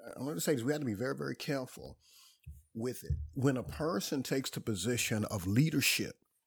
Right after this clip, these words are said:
and you profess to be a Christian leader, because you're leading people,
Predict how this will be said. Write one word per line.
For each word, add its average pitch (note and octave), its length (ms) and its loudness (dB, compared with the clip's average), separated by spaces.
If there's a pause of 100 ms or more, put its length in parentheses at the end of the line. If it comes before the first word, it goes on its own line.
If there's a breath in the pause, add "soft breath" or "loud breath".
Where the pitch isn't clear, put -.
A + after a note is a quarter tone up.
(680)
and A2+ 220 6
you C#3+ 100 8
profess - 680 4
to B2 100 2
be A#2 260 4
a A2+ 140 2
Christian A#2+ 880 0
leader, G#2 360 -2 (920)
because E3+ 520 2
you're D#3 160 2
leading C3 460 2
people, - 560 -8